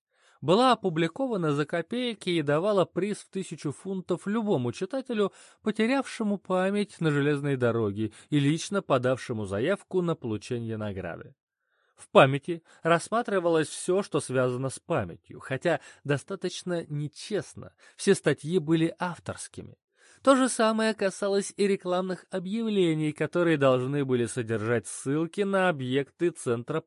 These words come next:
памяти. Например, «Джентльмен-филантроп с хорошими манерами, много путешествовавший, желает предложить свои услуги бедным молодым леди, предпочтительно сиротам. Подать заявку могут только те,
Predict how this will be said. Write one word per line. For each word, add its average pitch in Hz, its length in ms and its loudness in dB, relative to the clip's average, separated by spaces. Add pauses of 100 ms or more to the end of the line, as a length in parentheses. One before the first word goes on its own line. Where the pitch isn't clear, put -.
памяти. 110 720 -2
Например, 165 760 -4 (720)
«Джентльмен-филантроп 180 1400 4 (120)
с - 80 -12
хорошими 165 480 0
манерами, 135 640 -2 (220)
много 269 300 2
путешествовавший, 214 1300 -2 (140)
желает 139 440 4
предложить 147 520 2
свои 104 240 -2
услуги 160 600 2
бедным 147 580 -2
молодым 107 480 -2
леди, 98 580 -2 (180)
предпочтительно 143 720 0
сиротам. - 540 -2 (420)
Подать 214 360 6
заявку 185 500 4
могут 170 380 0
только 139 320 0
те, 262 260 -6